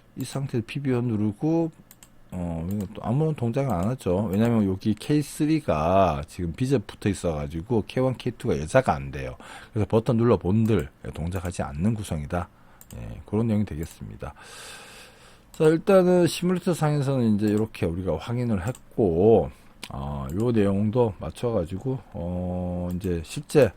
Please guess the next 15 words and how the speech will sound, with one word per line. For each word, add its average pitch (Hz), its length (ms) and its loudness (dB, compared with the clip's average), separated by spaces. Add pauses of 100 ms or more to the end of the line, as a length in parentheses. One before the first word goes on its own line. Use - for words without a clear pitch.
(560)
어, 110 640 2 (160)
그 95 480 -2 (800)
엘에스 123 960 2
엑스지 - 320 -2
오천에서는 131 560 2
확인했고요. 117 720 0 (340)
요거를, 113 540 0
어, 82 580 -6
여기 113 560 0 (440)
넣어서 131 400 2
한번 73 340 -4
확인을 101 300 -2
해보도록 87 400 -6
하겠습니다. 71 680 -8 (720)
어, 87 720 -4